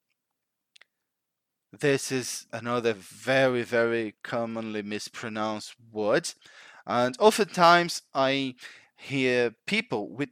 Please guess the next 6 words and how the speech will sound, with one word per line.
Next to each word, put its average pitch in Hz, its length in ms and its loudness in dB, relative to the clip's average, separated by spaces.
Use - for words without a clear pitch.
some 147 420 0
trouble 175 680 -2
pronouncing 127 600 -4
this 147 220 2
sound, 90 480 -8
right? 135 200 -2